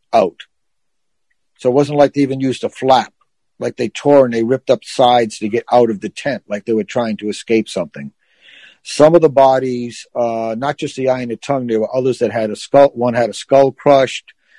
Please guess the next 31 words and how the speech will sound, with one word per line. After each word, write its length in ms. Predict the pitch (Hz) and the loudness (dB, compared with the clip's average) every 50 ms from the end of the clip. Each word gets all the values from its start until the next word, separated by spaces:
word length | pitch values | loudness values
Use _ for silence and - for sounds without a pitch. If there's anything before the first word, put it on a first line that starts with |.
| _ _ _ _ _ _ - | _ _ _ _ _ _ -6
Um, 560 | 107 110 113 110 110 107 110 110 107 104 - _ _ | -4 -2 -2 -2 -2 -2 -4 -4 -6 -10 -12 _ _
some 240 | - - - 139 131 | -16 -2 2 2 2
of 60 | 127 | 2
them 140 | 123 120 117 | 0 -2 -2
had 240 | 107 127 123 117 - | 0 0 0 0 0
some 180 | - 117 110 113 | -2 -4 -4 0
really 360 | 117 127 143 147 139 131 120 | 4 6 6 6 6 4 2
weird, 540 | 113 110 120 127 127 123 117 113 104 95 - - | 2 2 2 2 2 2 2 0 -4 -8 -10 -6
uh, 260 | 110 104 104 104 101 98 | -4 0 0 0 0 0
mutilations. 920 | 104 123 127 123 117 110 110 120 127 123 - 143 135 135 131 - - - - _ _ _ _ _ _ _ _ _ _ _ _ _ _ _ _ _ _ _ - - | 2 2 2 2 2 2 2 2 2 0 -2 -4 -4 -4 -6 -10 -14 -18 -20 _ _ _ _ _ _ _ _ _ _ _ _ _ _ _ _ _ _ _ -2 2
Uh, 220 | 117 120 117 113 - 123 | 4 4 4 4 2 0
if 120 | 117 - | 0 4
you 80 | 131 127 | 6 6
actually 460 | 127 123 - - - 113 110 101 - _ _ - 98 110 | 6 6 4 -2 -2 -2 -2 -2 -4 _ _ -10 -4 2
delve 360 | 120 131 131 127 117 98 - _ - | 4 6 6 6 6 4 0 _ 0
into 560 | 139 143 139 127 110 - 117 104 98 95 - _ - | 0 0 0 0 0 0 0 0 0 -4 -8 _ -6
and 100 | 110 107 | -2 2
go 140 | 110 117 120 | 4 4 4
deep 300 | 110 - 123 123 107 - | 4 2 0 2 2 2
into 200 | 120 113 107 110 | 0 0 0 -2
the 120 | 98 107 | -2 0
reports, 760 | 104 101 101 101 - - 139 131 110 95 - - - - - _ _ _ _ _ _ _ _ _ _ - | 0 0 -2 -4 0 4 4 6 6 4 2 -2 -8 -12 -12 _ _ _ _ _ _ _ _ _ _ 0
uh, 240 | 113 113 110 110 - | 2 4 4 2 2
in 140 | - 131 131 | 0 0 2
Russia, 580 | 123 127 143 160 190 190 - 127 107 104 104 - _ _ _ _ _ _ _ _ _ _ - | 6 6 8 8 6 6 4 0 0 0 -2 -6 _ _ _ _ _ _ _ _ _ _ -8
but 160 | 120 127 - - | -6 -6 -6 -4
they 160 | - 131 143 147 | 0 0 0 2
believe 380 | 147 147 135 139 131 123 110 | 2 0 0 0 -2 -2 0
there, 240 | 117 139 147 135 117 | 2 2 2 2 0
it's 120 | 110 - | -2 -2
their, 180 | - 127 139 | 0 0 0